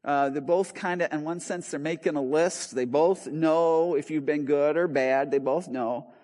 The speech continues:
But here's the difference. If you're not good, Santa's not coming. With God, he's coming because we're bad.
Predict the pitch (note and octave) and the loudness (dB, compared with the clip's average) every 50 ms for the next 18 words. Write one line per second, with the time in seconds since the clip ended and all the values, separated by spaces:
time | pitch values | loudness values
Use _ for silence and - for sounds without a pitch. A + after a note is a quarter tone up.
0 | _ _ _ _ _ - - - - _ A#2 B2 - G#4 G#4+ F4+ - - G#4 A3 | _ _ _ _ _ -20 -20 -20 -12 _ -6 -4 -2 -2 -2 -2 -4 -6 -6 -6
1 | G#3+ - F#4+ G4 - - - - - - - - - - - _ _ _ _ _ | -4 -4 -4 -4 -6 -8 -12 -12 -12 -12 -10 -10 -10 -12 -14 _ _ _ _ _
2 | _ _ _ _ _ _ _ _ _ _ _ - D#3+ - - E3 E3 D#3+ D#3 - | _ _ _ _ _ _ _ _ _ _ _ -10 -10 -8 -6 -4 -2 -2 -2 -2
3 | E3 B2 D#3 G3 F3 C#3 A#2 G2+ F#2+ G2+ - - - _ _ _ _ _ _ _ | -2 0 2 2 4 2 2 0 -2 -4 -10 -16 -20 _ _ _ _ _ _ _
4 | _ _ _ - - - C#3+ B2+ A2+ G2 - - F#2+ - - - A2 E2+ C2 - | _ _ _ -16 -12 -10 -8 -8 -8 -10 -10 -12 -14 -12 -12 -12 -12 -12 -12 -16
5 | - - _ _ _ _ _ _ _ _ _ _ _ _ _ _ _ _ _ _ | -20 -20 _ _ _ _ _ _ _ _ _ _ _ _ _ _ _ _ _ _
6 | _ _ _ _ _ _ _ _ _ _ _ _ A#2+ A#2+ - - E3 F3 F3+ C3+ | _ _ _ _ _ _ _ _ _ _ _ _ -16 -14 -10 -8 -6 -6 -4 -4
7 | G2+ G#2 A#2+ - _ _ _ _ _ _ _ _ _ _ _ _ _ C3+ - - | -6 -6 -10 -14 _ _ _ _ _ _ _ _ _ _ _ _ _ -20 -18 -14
8 | - - F#3+ F3 D3 B2+ G#2+ - - - B2 A2 - - - F3 D3 C3 A#2+ - | -12 -10 -8 -6 -6 -8 -8 -12 -14 -12 -12 -12 -12 -10 -8 -8 -8 -8 -8 -10
9 | B2 G#2+ F#2 F2 E3 F#3+ F#3+ D3 - - - | -10 -10 -8 -10 -10 -10 -12 -14 -16 -18 -20